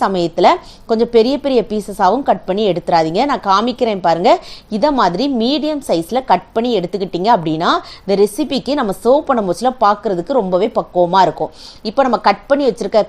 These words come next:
காயை நம்ம வேக வைக்கிற பாத்திரத்துக்கு மாத்திக்கோங்க. இது நீர்க்காய்ங்கிறதுனால அதுலேருந்து லைட்டா தண்ணி பிரிஞ்சு வர ஆரம்பிக்கும். அதனால நிறைய தண்ணி சேர்க்க வேண்டாம். தேவையான அளவுக்கு, அதாவது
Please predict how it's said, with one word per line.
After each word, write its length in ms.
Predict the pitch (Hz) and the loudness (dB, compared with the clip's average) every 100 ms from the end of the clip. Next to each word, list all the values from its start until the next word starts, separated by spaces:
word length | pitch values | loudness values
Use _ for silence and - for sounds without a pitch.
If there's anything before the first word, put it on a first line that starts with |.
| - | 2
காயை 400 | 180 180 170 226 339 - - 185 | 4 4 4 4 2 -4 -14 -6
நம்ம 160 | 196 185 | 0 2
வேக 260 | 190 240 285 | 4 2 2
வைக்கிற 220 | 233 214 185 180 | 0 0 0 2
பாத்திரத்துக்கு 480 | 175 202 190 202 185 | 0 0 -6 -6 -4
மாத்திக்கோங்க. 520 | 160 160 165 170 165 220 359 - - 190 | -4 -4 -6 -4 2 2 2 -4 -14 -4
இது 100 | 202 202 | -4 -2
நீர்க்காய்ங்கிறதுனால 1040 | 247 339 349 277 240 254 208 180 170 156 180 269 | 0 0 0 2 2 2 0 0 0 0 4 4
அதுலேருந்து 340 | 202 185 220 262 | 2 0 2 2
லைட்டா 240 | 175 175 247 - | 0 2 0 2
தண்ணி 300 | 170 202 262 - | 0 0 -4 -2
பிரிஞ்சு 260 | 202 185 185 | -2 0 2
வர 100 | 175 156 | 4 4
ஆரம்பிக்கும். 400 | 160 151 196 269 | 2 -2 -4 -4
அதனால 240 | 214 202 180 | -2 -4 -4
நிறைய 260 | 160 214 302 - | -4 -2 -2 -2
தண்ணி 240 | 180 196 240 | -2 -4 -4
சேர்க்க 240 | 190 151 151 | -4 -4 -4
வேண்டாம். 340 | 151 143 247 349 - - - - | -2 0 -2 -2 -12 -18 -6 0
தேவையான 520 | 208 254 302 285 269 196 | 2 4 4 2 2 4
அளவுக்கு, 280 | 180 180 170 | 4 2 2
அதாவது 200 | 240 | 2